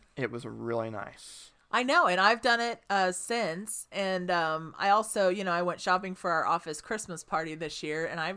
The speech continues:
Speaker 2: it was nice 'cause I could just go on my lunch break and pick up all the food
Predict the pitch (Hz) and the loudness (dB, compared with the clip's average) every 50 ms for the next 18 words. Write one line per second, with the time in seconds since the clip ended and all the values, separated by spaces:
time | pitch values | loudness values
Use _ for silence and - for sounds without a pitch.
0 | 190 - - - 196 196 - - 147 180 208 196 - - 143 143 147 151 185 180 | -8 -10 -6 -6 -6 -6 -6 -8 -8 -8 -10 -12 -14 -12 -10 -10 -8 -8 -10 -10
1 | 165 165 160 - 165 160 160 175 180 151 143 147 156 156 190 - - 156 180 - | -10 -10 -8 -6 -4 -4 -4 -4 -6 -8 -10 -10 -12 -12 -12 -10 -12 -12 -12 -12
2 | - - 143 180 208 196 202 160 170 - - - - - 165 170 170 180 190 196 | -16 -16 -14 -12 -12 -10 -10 -10 -10 -10 -12 -14 -12 -10 -8 -6 -6 -6 -6 -8
3 | 220 254 - | -8 -10 -14